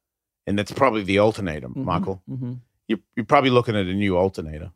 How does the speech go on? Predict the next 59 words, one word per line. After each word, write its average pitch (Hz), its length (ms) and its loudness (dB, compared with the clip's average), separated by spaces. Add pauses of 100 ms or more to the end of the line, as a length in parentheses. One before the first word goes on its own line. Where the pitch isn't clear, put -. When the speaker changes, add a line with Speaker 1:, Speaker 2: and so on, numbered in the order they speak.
(100)
Speaker 1:
How 135 80 4
much 139 200 2
you 127 80 0
reckon 113 220 0
that'll 117 160 2
set 92 240 -2
you 87 80 -6
back, 87 280 -2
Michael? 101 400 -4
Speaker 2:
I 185 80 2
think 202 180 2
you'd 190 100 2
be 156 140 2
all 123 180 4
right. 117 340 0 (100)
I 127 100 -2
think 127 280 -2
it's, 127 220 -2
Speaker 1:
Don't 135 160 6
Speaker 2:
it's, 143 100 -6
Speaker 1:
do 120 200 6
it. - 20 4
Speaker 2:
it's - 80 -2
hard 214 180 4
to 214 60 0
get 185 240 2
parts - 500 0 (580)
out 151 180 2
there 147 240 4
off 135 200 2
the 127 80 -2
mainland, 160 540 -2
so - 120 -4
you're 131 60 2
gonna 127 200 2
pay 143 80 0
Speaker 1:
Right. 139 80 -2
Speaker 2:
through 143 120 0
the 131 100 0
nose, 135 280 2
and 120 140 -4
we 135 100 2
all 135 120 2
know 131 180 2
inflation. 127 640 -2
Don't 123 180 0
get 123 120 -2
me 117 80 -6
started. 127 440 0
Biden 117 300 0
did 110 220 -4
Speaker 1:
They 120 80 6
Speaker 2:
this. 147 80 6
Speaker 1:
don't 160 100 4
even 107 180 2
have 117 220 2
alternators 87 580 -2
in 82 120 -6
Hawaii. 76 380 -4